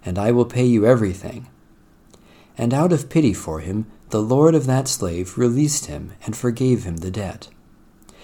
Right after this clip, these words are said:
But that same slave, as he went out,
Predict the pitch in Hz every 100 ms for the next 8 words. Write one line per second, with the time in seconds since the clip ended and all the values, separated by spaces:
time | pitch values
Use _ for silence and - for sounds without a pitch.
0 | - - - 143 143 139 - 170 175 185
1 | - 90 76 95 - - 120 131 131 143
2 | 143 85 101